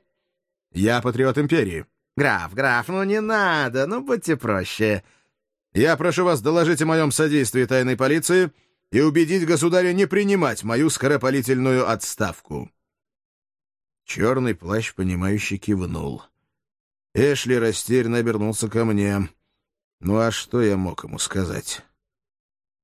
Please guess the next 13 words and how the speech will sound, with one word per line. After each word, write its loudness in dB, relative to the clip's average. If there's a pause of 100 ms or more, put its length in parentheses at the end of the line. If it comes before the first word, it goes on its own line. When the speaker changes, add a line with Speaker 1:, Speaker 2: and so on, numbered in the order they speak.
(120)
Speaker 1:
Мы 0
все 0
слышали 0
одно 0
и 0
то 0
же. -2 (600)
Что -2
делать -2
и -12
как -2
быть, -2
неизвестно». -4